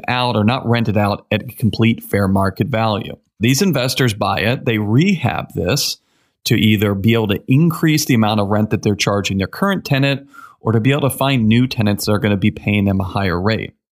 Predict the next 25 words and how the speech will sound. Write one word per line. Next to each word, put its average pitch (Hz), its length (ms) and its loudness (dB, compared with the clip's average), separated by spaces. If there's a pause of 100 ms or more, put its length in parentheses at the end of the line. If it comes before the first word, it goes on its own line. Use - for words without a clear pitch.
(160)
Then 104 160 2
you 110 120 4
go 113 160 0
ahead 113 420 0
and 101 400 2
you're 101 240 2
renting 107 380 0
this 90 280 0
out. 170 380 -2
You 131 100 2
can 131 220 0
now 151 240 2
go 156 180 0
back 117 340 -4
to - 120 0
your 104 140 0
bank 135 560 -2 (320)
and 104 120 0
say, 135 180 -2
"Hey, 139 280 -2 (100)
I'd 113 180 -2
like 139 180 -2
to 147 80 -2
refinance 107 880 0
this. - 400 -6